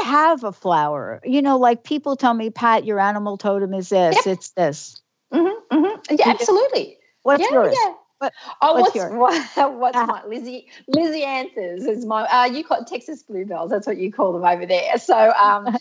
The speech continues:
Speaker 1: <laughs>
Speaker 2: yeah, so I absolutely, I mean, yeah, I was beside myself when I went over there. I, I love Lizzie Anthers.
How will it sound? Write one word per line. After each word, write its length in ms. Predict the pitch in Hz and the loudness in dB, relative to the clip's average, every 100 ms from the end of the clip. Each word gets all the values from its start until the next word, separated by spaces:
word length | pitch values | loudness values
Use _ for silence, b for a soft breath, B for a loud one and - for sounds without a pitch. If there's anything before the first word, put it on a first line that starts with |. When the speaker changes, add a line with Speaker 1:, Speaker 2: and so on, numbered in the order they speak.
| B | B
Speaker 1:
<laughs> 140 | B | B
Speaker 2:
yeah, 320 | 233 233 220 214 | -4 0 0 0
so 140 | 294 | 2
I 260 | - 254 269 | 4 4 4
absolutely, 640 | 311 - 247 233 196 202 | 0 -12 -8 -8 -8 -6
I 120 | 220 | -6
mean, 280 | 220 208 208 | -6 -14 -10
yeah, 180 | 220 208 | -4 -2
I 60 | |
was 140 | 196 240 | -2 -6
beside 340 | 233 202 190 | -8 -4 -4
myself 400 | 190 - 185 165 | -6 -8 -10 -8
when 100 | 185 | -6
I 60 | 165 | -6
went 180 | 165 165 | -6 -4
over 200 | 165 165 | -4 -2
there. 160 | 170 | 2
I, 160 | 196 214 | 2 4
I 160 | 208 | 2
love 400 | 202 214 214 208 | 2 2 2 2
Lizzie 320 | 214 220 214 202 | -2 -10 -8 -8
Anthers. 320 | 220 277 | -6 -6